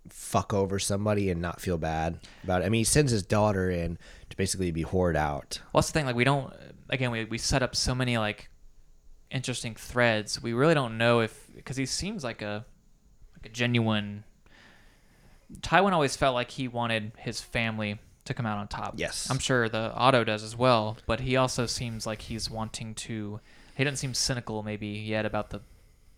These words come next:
Speaker 2: the realm itself. Tywin always felt like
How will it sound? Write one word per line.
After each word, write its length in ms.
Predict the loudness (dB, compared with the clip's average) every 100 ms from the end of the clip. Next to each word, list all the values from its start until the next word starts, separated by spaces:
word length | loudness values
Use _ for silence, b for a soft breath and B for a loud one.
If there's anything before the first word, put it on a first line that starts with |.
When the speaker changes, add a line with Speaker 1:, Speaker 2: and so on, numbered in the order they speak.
| _ -12
Speaker 2:
the 100 | -10
realm 380 | -4 -4 -4 -8
itself. 320 | -10 -10 -8
Tywin 300 | -4 -2 -2
always 300 | -4 -4 -6
felt 200 | -8 -6
like 340 | -6 -8 -12